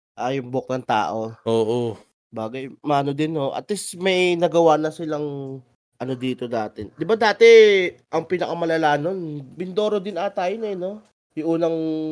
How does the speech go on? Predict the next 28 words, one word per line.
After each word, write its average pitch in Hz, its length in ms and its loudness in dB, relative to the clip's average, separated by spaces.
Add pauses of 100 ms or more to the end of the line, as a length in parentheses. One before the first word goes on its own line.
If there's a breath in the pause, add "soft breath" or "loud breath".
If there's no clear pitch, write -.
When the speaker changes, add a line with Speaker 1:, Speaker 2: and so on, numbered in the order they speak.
(160)
Speaker 1:
naranasan 147 640 -2
kong 139 200 -14
oil, 123 200 -2 (300)
oil 117 220 -6
spill. 123 400 -10 (300)
Speaker 2:
Parang, 113 380 -2
Speaker 1:
Yung 131 80 -6
lumubog 104 140 -4
Speaker 2:
parang. 101 200 -6
Speaker 1:
na 120 80 -2 (400)
Speaker 2:
Parang 123 300 -4
oo 120 280 0
nga. 110 100 -4 (380)
Kasi 147 220 -4
sa, 160 500 4
ano, 139 260 0
tol, 120 280 0
sa 123 180 0 (1200)
Mindoro 131 600 2
and 117 260 -2
Romblon, 104 600 -4
Romblon, 110 720 -2 (320)
ay, 139 180 0
mag- 110 220 -8
Speaker 1:
Ano 240 100 -4
yun, 175 140 -2
daanan 139 400 -2
sila? - 260 -20